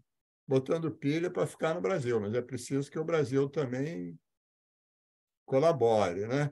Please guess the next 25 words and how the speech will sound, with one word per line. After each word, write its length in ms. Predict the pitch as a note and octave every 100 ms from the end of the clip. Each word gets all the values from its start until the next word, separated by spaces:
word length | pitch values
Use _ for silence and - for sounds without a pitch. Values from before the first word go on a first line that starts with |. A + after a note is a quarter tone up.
| - _ _ _ -
E, 460 | C#3 D3+ D3+ D3 D#3
mas 280 | E3 D#3
esse 260 | F#3 G#3 A3+
arquivo 440 | E3 - E3+ D#3
do 100 | C#3+
Januário, 640 | B2+ C#3+ C3+ C#3+ E3+ C#3 A2
todo 480 | - G#3 G#3 D3 B2
ele, 420 | A2+ G#2 F#2 B2 - _ _ _ _
foi 200 | D#3 C#3
digitalizado 1300 | D3+ A3+ G3+ G#3 F3+ E3+ C3+ B2+ B2+ D3 D#3+ E3+ E3 _ _ _
e 140 | D#3+ E3
tá 340 | - F3+ F#3+
no, 100 | G3+ G#3 F3+ E3+
na 220 | E3 F3
Unicamp, 760 | G3+ A#3 B3 F#3 F#3 D#3+ -
cara, 380 | A2 A2+ G2+ F#2+
no 160 | C3 D#3
ael, 560 | F#3 D#3+ D#3+ D#3+ B2
no 100 | A#2+
arquivo 460 | C3 A2+ - F3 F3
da 100 | D#3+
Unicamp, 800 | E3+ F3+ - D3 B2+ G#2+ - G2 _ _ _ _
arquivo 520 | B2+ B2 - E3 D#3+
Edgar 540 | D3 C3 A#2+ D#3+ E3 D#3+
Lauenreut. 840 | D#3+ E3 C3 C3 A2+ F#2 - -